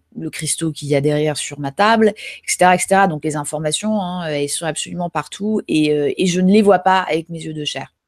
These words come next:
C'est là que tout se joue et en fait, tout est en interaction, hein. C'est ce sur quoi on travaille, euh, euh, dans ces tutos pour ceux qui débarquent. Et, euh, ce qui est fascinant, c'est que nous, on est vraiment, donc l'homme,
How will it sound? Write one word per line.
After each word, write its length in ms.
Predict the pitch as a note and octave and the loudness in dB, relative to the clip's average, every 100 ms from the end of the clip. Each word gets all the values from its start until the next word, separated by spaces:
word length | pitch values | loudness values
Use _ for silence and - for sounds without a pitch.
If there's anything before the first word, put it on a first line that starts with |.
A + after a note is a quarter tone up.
| _ | _
C'est 140 | - F3+ | -4 2
là 100 | G#3 | 2
que 100 | G#3 | 2
tout 220 | G3+ B3 | 0 -2
se 180 | A#3+ A3 | 2 0
joue 260 | A3 C4+ | 2 2
et 160 | C4+ F3+ | 2 -2
en 60 | F3+ | -2
fait, 280 | G#3+ G#3+ - _ _ _ | -2 -4 -10 _ _ _
tout 200 | - G#3+ | -12 -2
est 40 | G#3 | -2
en 100 | F#3 | -2
interaction, 600 | F3 F3+ E3 E3 F3 - - | -6 -6 -6 -8 -10 -14 -16
hein. 80 | - | -12
C'est 160 | - | -8
ce 220 | D#3 - | -6 -6
sur 200 | F3+ E3 | -8 -10
quoi 140 | D#3 E3+ | -8 -8
on 60 | |
travaille, 480 | - D#3 D#3 D#3+ D#3 | -6 -6 -4 -4 -4
euh, 180 | C#3 C3+ C3 - - _ _ | -6 -8 -12 -20 -20 _ _
euh, 360 | - - - D2+ - | -6 -6 -6 -10 -6
dans 140 | E3 | -4
ces 180 | E3 - | -4 -6
tutos 320 | - D#3+ A#3 | -10 -6 -6
pour 200 | B3 G#3+ | -6 -6
ceux 120 | - | -4
qui 140 | E3+ D#3+ | -4 -2
débarquent. 480 | D#3 F3+ - - - - - - _ | 2 2 0 -6 -20 -16 -16 -16 _
Et, 260 | F3+ F#3 F3+ | 6 8 6
euh, 420 | F#3 F3+ F3+ F3+ - | 4 2 0 -4 -2
ce 100 | - | -2
qui 80 | - | 0
est 20 | |
fascinant, 440 | G#3 G#3+ G#3+ A#3 C4+ | 2 2 2 0 0
c'est 160 | A#3 | -2
que 100 | F3+ | -4
nous, 160 | G3 B3+ | -2 0
on 160 | C4+ | 0
est 100 | G3 | -2
vraiment, 460 | F3 F3 F#3+ A#3 C4 | -2 -2 0 0 0
donc 160 | F3+ - - _ | -2 -10 -20 _
l'homme, 420 | E3+ G#3 A#3 G#3+ | 2 2 2 -6